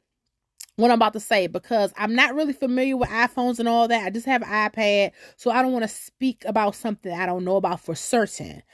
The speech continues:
But I do know for certain on a lot of these Android phones, including the one that I use, you do not, um, you, you can schedule text messages as well.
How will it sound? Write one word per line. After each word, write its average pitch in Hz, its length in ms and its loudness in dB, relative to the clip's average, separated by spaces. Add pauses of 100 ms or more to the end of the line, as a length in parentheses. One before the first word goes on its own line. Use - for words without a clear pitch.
(280)
But 185 120 0
I 202 120 2
do 247 220 2
know 311 160 2
for 262 160 -4
certain 226 680 0 (120)
on 202 100 -4
a 190 60 -4
lot 220 180 0
of 254 80 -4
these 269 140 -2
Android 254 560 0
phones, 233 360 0
including 220 380 0
the 202 120 0
one 180 540 -2 (1040)
that 180 260 4
I 269 200 0
use, 196 640 -2 (520)
you 285 280 6
do 247 440 2
not, 247 560 -2 (220)
um, 190 440 0
you, 262 180 8
you 262 120 6
can 277 320 0
schedule 254 480 0
text - 720 -2 (160)
messages 202 920 -2 (120)
as 220 280 0
well. 202 520 0